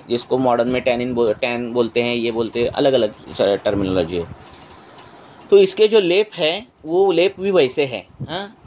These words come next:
जिसमें यष्टि है, लोद्र है, काले ति-, अ, कृष्ण तिल है, ऐसे जो लेप दिए हैं, और चारोड़ी जो रहती है, वो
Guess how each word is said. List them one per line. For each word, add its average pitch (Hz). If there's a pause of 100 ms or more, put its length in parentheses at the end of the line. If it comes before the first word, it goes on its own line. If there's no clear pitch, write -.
जिसमें 139
यष्टि 139
है, 98 (320)
लोद्र 143
है, 104 (220)
काले 131
ति-, -
अ, 101 (100)
कृष्ण 147
तिल 139
है, 104 (180)
ऐसे 143 (180)
जो 107
लेप 139
दिए 120
हैं, 98 (280)
और 139
चारोड़ी 143 (300)
जो 131
रहती 127
है, 113
वो 123